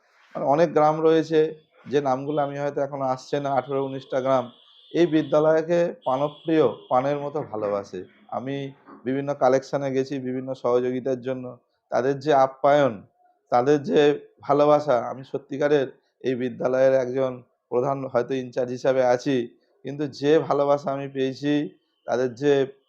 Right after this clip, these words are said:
বিভিন্ন ক্ষেত্রে সহযোগিতা পেয়েছি, তার জন্য আমি নতমস্তকে তাদের কাছে কৃতজ্ঞতা প্রকাশ করছি।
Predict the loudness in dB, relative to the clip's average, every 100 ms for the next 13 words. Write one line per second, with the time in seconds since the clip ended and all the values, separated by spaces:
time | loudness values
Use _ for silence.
0 | _ _ -4 0 0 0 0 0 2 -2
1 | 2 2 2 2 -2 -4 0 0 0 0
2 | -2 -4 _ -2 0 0 -2 -4 -4 -4
3 | -4 -8 -10 _ -6 -4 0 -2 -2 -6
4 | -8 -6 -6 -6 -4 -6 -8 -10 -4 -4
5 | -2 -4 -4 -4 -4 -4 -10 -6 -4 -4